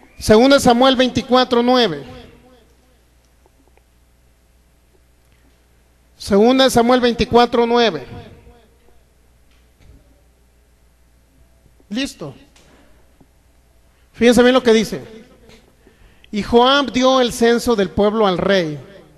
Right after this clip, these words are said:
Es decir, Joab fue el encargado de hacer el censo. "Y Joab dio el censo del pueblo del rey, al rey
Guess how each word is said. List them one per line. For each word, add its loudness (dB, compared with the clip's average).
Es -6
decir, -2
Joab 2
fue -2
el 0
encargado 0
de 0
hacer -4
el -6
censo. -8
"Y -4
Joab 4
dio 2
el 2
censo 0
del 0
pueblo 2
del 0
rey, -2
al -4
rey 0